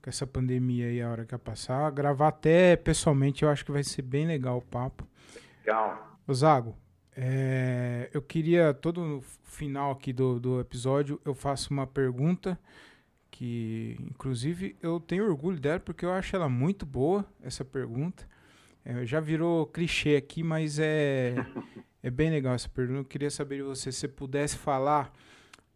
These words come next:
Speaker 1: com... Você entrou numa máquina do tempo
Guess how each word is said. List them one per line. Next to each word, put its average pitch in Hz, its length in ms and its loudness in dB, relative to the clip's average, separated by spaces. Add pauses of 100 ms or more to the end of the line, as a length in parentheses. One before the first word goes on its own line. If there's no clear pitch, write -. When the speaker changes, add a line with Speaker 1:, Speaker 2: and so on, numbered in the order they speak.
(140)
Speaker 1:
com... 143 480 -4
Você 127 180 -6
entrou 170 260 -2
numa 180 200 2
máquina 175 400 0
do 160 140 -6
tempo 120 480 -6